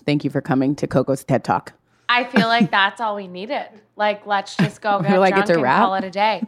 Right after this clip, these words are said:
Speaker 1: <laughs>
Speaker 2: But it's so funny, too, 'cause I feel like Coco from day one has always said, "If you're in a company and you have your hands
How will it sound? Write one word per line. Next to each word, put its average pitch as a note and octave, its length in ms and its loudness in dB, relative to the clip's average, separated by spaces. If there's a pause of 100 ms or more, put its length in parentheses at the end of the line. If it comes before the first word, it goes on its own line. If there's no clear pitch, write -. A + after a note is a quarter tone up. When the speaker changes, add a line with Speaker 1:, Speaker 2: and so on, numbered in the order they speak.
Speaker 1:
<laughs> D#4+ 80 2 (440)
Speaker 2:
But A#3 300 2
it's A#3 240 -4
so G#3+ 240 2
funny, G#3 380 -4
too, A3 260 -6
'cause A3 220 -6
I G3+ 160 -2
feel G#3 240 -6
like F#3+ 280 -4
Coco F#3+ 540 -4
from F#3 400 -4
day F#3 220 -4
one F3+ 260 -4
has F#3+ 240 -6
always F3 320 -4
said, F3 500 -2 (460)
"If G3 240 -2
you're F#3+ 800 -2 (340)
in G3 200 -6
a F3 100 -8
company A3 800 -4
and F3+ 260 -6
you F3+ 180 -8
have F3 280 -2
your F3 140 -6
hands F3+ 680 -4